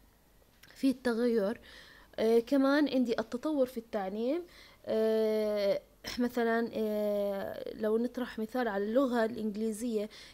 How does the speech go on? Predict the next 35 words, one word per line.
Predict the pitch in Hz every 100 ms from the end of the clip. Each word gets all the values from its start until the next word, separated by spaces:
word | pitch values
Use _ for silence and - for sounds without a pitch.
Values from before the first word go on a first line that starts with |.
| -
كانت | 262 269 269 277
تدرس | 233 285 302 269
من | 269
الصف | 269 285 -
الخامس، | 269 302 254 196 -
الآن | 233 254
تدرس | 233 254 269
من | 262 277
الروضة. | 269 330 196 - - - - - -
إذن | 202
هذا | 240 233
تطور | 233 339 370 262
في | 196 - 208 -
التعليم، | - 196 208 202
إدخال | - 254
الحاسوب | 233 - 240 240 294 269 208 - - - - -
والإنترنت، | - 214 208 214 226 247 240 254 269 208 - - - _ _ - 220
فهذا | 254 254 269 254
كله | 294 277 277 -
أدى | 220 240
إلى | 240 240 -
التطور | 233 247 247 254 226 262 262 - _ _ _ - _ _ _ - -
في | - -
التعليم. | 220 214 165 151 - - - - - -
أما | 349 370
الآن | 311 294 320
ننتقل | 302 320 285 254
للموضوع | 233 220 226 226 247
الآخر، | 226 254 254
وهو | 247 247
مظاهر | 233 233 302 302 220 -
التغير | 214 233 233 247 214
في | 208 - 220 240 233 208
المجتمع | 220 - 226 208
الأردني. | 208 240 202 170 165